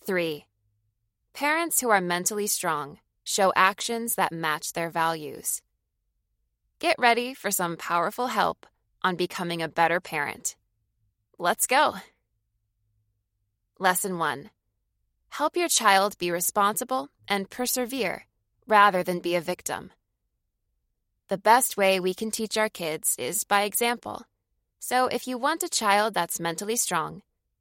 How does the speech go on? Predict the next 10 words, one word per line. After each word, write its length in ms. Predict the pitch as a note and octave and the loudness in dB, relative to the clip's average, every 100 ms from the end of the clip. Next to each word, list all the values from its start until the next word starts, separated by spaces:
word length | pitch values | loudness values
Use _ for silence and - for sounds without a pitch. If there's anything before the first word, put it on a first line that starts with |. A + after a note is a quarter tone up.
| _ - | _ -4
you 140 | A3+ | 0
need 160 | A3+ A#3+ | 0 0
to 80 | |
start 260 | A#3 G#3+ F#3+ | 2 2 2
showing 380 | - G#3 G3+ F3+ | 2 2 2 0
them 260 | E3+ E3+ | -2 -2
what 200 | E3 F#3 | -4 -4
this 240 | - A#3+ A#3+ | -4 -6 -6
looks 200 | - - | -6 -6
like. 360 | E3 - - | -6 -8 -16